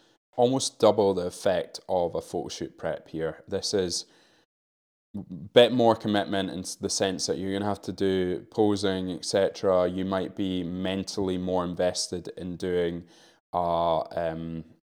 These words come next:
a contest prep. There might be a bit of a mental toll from the fact that, you know, it is competitive. Um,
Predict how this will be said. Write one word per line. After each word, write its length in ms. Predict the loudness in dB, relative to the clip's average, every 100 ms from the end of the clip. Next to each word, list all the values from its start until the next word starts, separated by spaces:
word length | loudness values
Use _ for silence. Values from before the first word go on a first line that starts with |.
| _ -12 -12 _ _
a 60 | -14
contest 480 | -6 -6 -6 -12 -2
prep. 240 | -2 0
There 80 | -2
might 240 | -2 -6
be 140 | -4 -4
a 80 |
bit 180 | 0 0
of 140 | 0 -2
a 60 |
mental 400 | -4 -6 -8 -12
toll 500 | -12 -6 -4 -4 -6 -14 -20 _
from 200 | -8 -8
the 40 |
fact 380 | -2 2 2 0
that, 260 | -2 -2 -2
you 100 | -8
know, 320 | -6 -8 -8
it 160 | -6 -4
is 220 | -4 -6
competitive. 960 | -10 -14 -10 -10 -10 -10 -8 -6 -8 -12 _ _ _ _ -16
Um, 500 | -10 -8 -8 -10